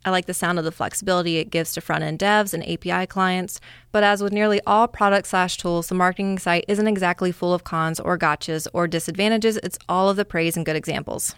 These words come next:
If you don't have any bad experiences, perhaps you could explain why you don't use it on every project. Is it just an adoption thing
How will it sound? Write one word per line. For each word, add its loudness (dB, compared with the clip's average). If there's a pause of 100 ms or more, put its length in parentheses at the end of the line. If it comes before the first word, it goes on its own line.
(380)
If -10
you 2
don't 4
have 0
any 2
bad 2
experiences, -4
perhaps -2
you -6
could 0
explain -2
why 0
you 2
don't 0
use -2
it 0
on 0
every -2
project. -6
Is -2
it -2
just -6
an -6
adoption -2
thing -2